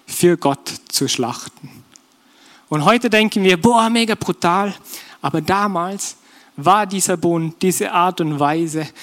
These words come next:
was Entscheidendes, vielleicht das Entscheidendste, was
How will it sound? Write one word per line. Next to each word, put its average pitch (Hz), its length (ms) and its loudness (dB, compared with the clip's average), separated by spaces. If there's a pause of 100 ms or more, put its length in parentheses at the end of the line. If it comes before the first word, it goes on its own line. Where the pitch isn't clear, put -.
(220)
was 139 220 -2
Entscheidendes, 180 880 -2
vielleicht 131 440 -6
das 190 280 -2
Entscheidendste, 165 1000 -6 (260)
was - 240 -4